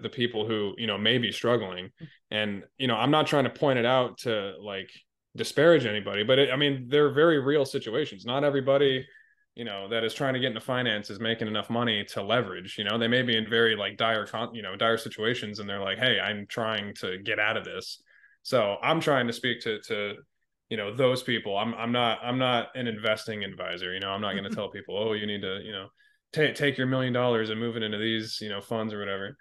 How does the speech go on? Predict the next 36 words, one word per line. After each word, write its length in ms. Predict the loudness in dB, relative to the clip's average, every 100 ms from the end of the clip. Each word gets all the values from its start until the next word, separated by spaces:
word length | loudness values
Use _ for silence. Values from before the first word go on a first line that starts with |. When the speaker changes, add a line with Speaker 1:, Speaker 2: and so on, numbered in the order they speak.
| _ _ _ -12
Speaker 1:
Um, 280 | -6 -2 0
Speaker 2:
Al-, 200 | 0 0 0
also 280 | 0 0
pay 200 | -2 0
me 100 | 0
one 240 | 0 -2 -2
percent 380 | -4 -6 -6 -6
while 180 | -6
you 120 | -6 -4
do 200 | -4 -4
it. 160 | -6 -14 -2 4
Speaker 1:
Yeah, 460 | 6 8 8 6
exactly, 600 | 4 2 4 4 2 -6 -8
exactly. 460 | -6 -6 -8 -10 -8
So, 320 | -2 2 2
but 140 | 2
yeah, 220 | 6 6 6
it's, 260 | 2 -6
yeah, 220 | -6 0
it 80 | 2
is, 180 | 2 2
it 160 | 4 4
is 220 | 4 2
tough. 300 | -2 -2 -2
Like, 160 | -6 -2
you 100 | -2
have 140 | -2
to, 120 | -4
there's 280 | -6 -6 -6
a 60 | -2
fine 340 | 4 6 6
line 300 | 2 0 -2
you 60 | -6
have 200 | -8 -10
to 80 |
tread, 320 | -12 -8 -8